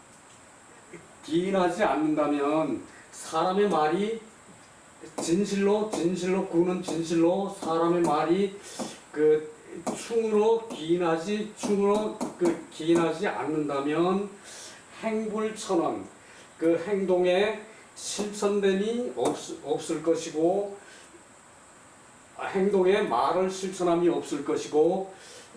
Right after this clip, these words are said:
무신실, 그 신실, 미-, 신실함이 없을 것이다. 자, 그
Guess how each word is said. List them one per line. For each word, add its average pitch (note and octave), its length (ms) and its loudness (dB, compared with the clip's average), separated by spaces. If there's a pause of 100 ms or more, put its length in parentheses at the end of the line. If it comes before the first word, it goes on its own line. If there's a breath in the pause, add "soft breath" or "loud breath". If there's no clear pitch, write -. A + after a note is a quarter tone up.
(160)
무신실, G#3 1300 0 (640 loud breath)
그 D3 440 -2 (380)
신실, A3+ 840 -2 (260)
미-, F#3+ 180 -4 (120)
신실함이 G#3 1040 0
없을 - 400 -4
것이다. A2+ 560 -4 (720 loud breath)
자, D3 500 0 (1000 loud breath)
그 E3+ 440 4